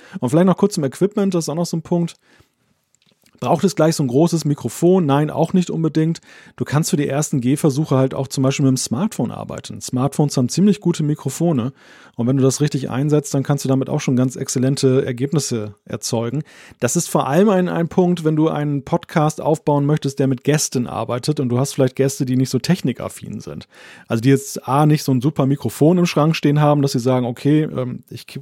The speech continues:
kenne das Podcast-Business schon und die B, ähm,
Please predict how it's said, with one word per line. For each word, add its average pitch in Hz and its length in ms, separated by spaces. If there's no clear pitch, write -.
kenne 147 240
das 147 160
Podcast-Business 151 880
schon 156 260
und 143 320
die 139 140
B, 139 440
ähm, 143 680